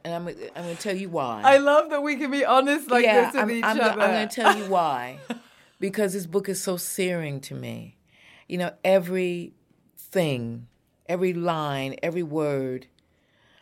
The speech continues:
Speaker 1: I just, um, I, I go through very slowly, like, once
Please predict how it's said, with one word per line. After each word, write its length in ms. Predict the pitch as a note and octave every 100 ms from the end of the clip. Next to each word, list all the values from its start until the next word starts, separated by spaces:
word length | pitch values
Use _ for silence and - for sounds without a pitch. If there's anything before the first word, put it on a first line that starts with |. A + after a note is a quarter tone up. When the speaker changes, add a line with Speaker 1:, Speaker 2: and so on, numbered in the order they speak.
| _ _ -
Speaker 1:
I 180 | D#3 D#3
just, 540 | E3 D#3+ D3+ - D#3
um, 560 | C#3+ C#3 C3+ C3 C3+ C#3+ _ _ _ _ _ _ _ _ -
I, 260 | D3+ D#3 -
I 100 | E3+
go 180 | E3 D#3+
through 140 | D#3
very 200 | D#3 D#3+
slowly, 600 | D#3+ - E3 C#3+ B2+ B2+
like, 260 | C3+ C#3+ C#3+
once 680 | D3 D#3 D#3 D#3 - -